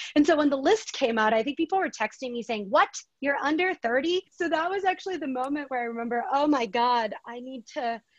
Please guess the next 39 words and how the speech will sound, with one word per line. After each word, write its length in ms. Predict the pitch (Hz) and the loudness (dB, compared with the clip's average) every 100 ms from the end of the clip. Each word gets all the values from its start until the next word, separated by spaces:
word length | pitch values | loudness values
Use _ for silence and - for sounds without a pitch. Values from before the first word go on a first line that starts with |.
| _ | _
I 100 | 247 | -2
need 200 | 277 330 | 0 0
to 100 | 339 | -2
be 160 | 277 294 | -2 -2
comfortable 800 | - - 226 - 240 196 185 175 | -4 -10 -10 -8 -8 -4 -4 -2
with 160 | 180 - | -4 -8
this 400 | 190 185 185 - - | -10 -6 -6 -10 -12
aspect 560 | 180 180 - 196 180 - | -10 -10 -8 -8 -6 -6
of 100 | 175 | -4
my 280 | 180 170 170 | -4 -4 -4
identity." 640 | 165 190 240 220 175 - - - - | -4 -2 0 0 -2 -10 -14 -12 -2
I 60 | 226 | 0
hadn't 300 | 220 262 339 | 2 2 4
really 220 | 294 247 | 4 2
thought 240 | - 214 | 2 2
of 100 | 226 214 | 2 0
age 480 | 190 208 202 - - - | 0 0 0 -4 -8 -4
as, 400 | 185 175 - _ _ | -2 -4 -8 _ _
as 220 | 190 180 170 | -6 -4 0
a 240 | 170 170 - | -2 -2 -8
part 240 | - 196 | -2 0
of 100 | 196 | 2
my 160 | 180 170 | -2 -4
identity 440 | 160 185 220 262 | -4 0 0 2
before, 400 | 170 175 - 165 | 0 -4 -4 -6
but 160 | 160 202 | 0 2
it, 140 | 214 - | 2 2
it 120 | 220 | -4
sort 200 | - 302 | 2 2
of 80 | 320 | 2
is. 480 | - 226 - 240 - - - - - | 2 2 2 -4 -6 -14 -20 -18 -12
So 180 | - 208 202 | -2 0 4
I 80 | |
was 140 | 214 - | 4 2
forced 640 | - 202 214 - - - | 2 2 2 0 -10 -8
to 100 | - | -2
brutally 520 | 208 196 190 196 202 190 | 0 0 2 2 2 2
embrace 500 | 185 180 180 - 262 | 0 0 -2 -2 -2
it. 300 | 285 - | -2 -4